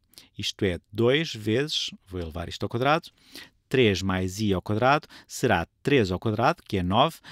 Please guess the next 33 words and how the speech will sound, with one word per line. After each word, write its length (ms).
mais 240
duas 220
vezes 300
o 60
produto 480
de 120
três 460
e 320
i. 80
Três 300
vezes 320
i 160
é 100
três 380
i, 260
vezes 360
dois 460
é 140
seis 440
i, 200
portanto, 420
mais 320
seis 320
i. 140
Se 140
isto 140
não 120
vos 120
fizer 300
sentido, 420
aconselho-vos 800
a 100
multiplicá-los 840